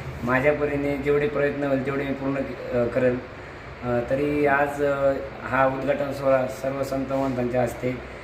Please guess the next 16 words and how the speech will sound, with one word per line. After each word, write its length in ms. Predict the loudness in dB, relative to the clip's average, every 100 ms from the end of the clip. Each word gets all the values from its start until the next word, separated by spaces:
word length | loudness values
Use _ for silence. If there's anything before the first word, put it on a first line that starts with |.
| -14 -8
अ, 40 | 0 2 4 2 2
करण्यात 320 | 0 0 2
आला. 260 | 4 2 2 -4 -12 -14 -14 -12 -8
तरी 200 | -4 -2
भरपूर 440 | -2 -2 -2 -2
जणांच्या 320 | 0 2 2
शुभेच्छा 420 | 0 -2 0 2
आल्या, 160 | 4 2
तुमच्या 320 | 2 0 0
शुभेच्छा 460 | 0 0 -4 0 2
आल्या, 200 | 2 2 -2 -10 -12 -12 -14 -14 -14 -10
त्याबद्दल 380 | -6 0 0 2
मी 140 | 2 0
खूप 240 | -2 -4
खूप 340 | -4 -4 -2
धन्यवाद. 320 | 2 2 2